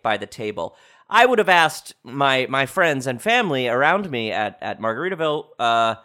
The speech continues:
"What's up with the cheesecake, folks? We're not at the Cheesecake Factory. <laughs> We're at Margaritaville, <laughs> first of all." Um, so yeah, very interesting, very interesting. So anyway, that's kind of the idea is maybe I'll start,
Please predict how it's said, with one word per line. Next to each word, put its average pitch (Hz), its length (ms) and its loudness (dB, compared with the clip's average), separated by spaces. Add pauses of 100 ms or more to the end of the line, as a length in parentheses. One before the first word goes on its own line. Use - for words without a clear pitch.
(800)
"What's 226 280 -8
up 226 140 -2
with 214 100 -6
the 208 60 -6
cheesecake, 220 520 -8
folks? 147 320 -4
We're 190 80 -6
not 233 140 2
at 220 80 0
the 185 60 -6
Cheesecake 233 420 6
Factory. 175 360 6
<laughs> 254 360 4
We're 220 320 4
at 254 280 4
Margaritaville, - 1400 2
<laughs> - 0 -
first - 300 0
of 131 80 -8
all." 143 420 -4 (600)
Um, 110 580 -2 (1200)
so - 120 -10
yeah, 302 120 4
very 311 260 2
interesting, 143 460 -8
very 370 260 -4
interesting. 226 400 -10
So 233 220 0
anyway, 220 300 0
that's 254 220 -2
kind 247 300 -2
of 202 160 -6
the 202 200 -6
idea 190 380 -2
is 165 160 -6
maybe 175 280 -6
I'll 170 100 0
start, 170 400 -6